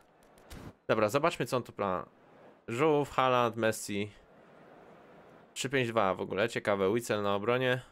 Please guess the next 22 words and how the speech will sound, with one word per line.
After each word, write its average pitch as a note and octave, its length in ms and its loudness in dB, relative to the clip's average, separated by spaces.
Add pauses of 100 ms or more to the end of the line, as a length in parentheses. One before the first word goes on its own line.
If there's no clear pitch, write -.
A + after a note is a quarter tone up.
(1300)
Ten G#2+ 120 -6
Kubo B2+ 320 0
nowy. B2+ 340 2 (460)
No C#4+ 100 -4
dobrze, G#2+ 520 2 (120)
e, G3 280 2
nie G3+ 120 0
najgorzej. G#2+ 520 2 (1900)
Miller, C#3+ 280 6
Lewandowski, C#3+ 720 2 (120)
taki C3 240 2
atak, D#3 340 2
co D#3+ 140 0
myślicie? A#2+ 460 0 (1700)
Inzaghi, A2+ 580 0
dziewięćdziesiąt G#2+ 520 -2
dwa B2+ 220 2
już G#2+ 140 -2
ma A2 80 0
na G2+ 100 0
starcie, G2 420 -2
ty. G#2 460 2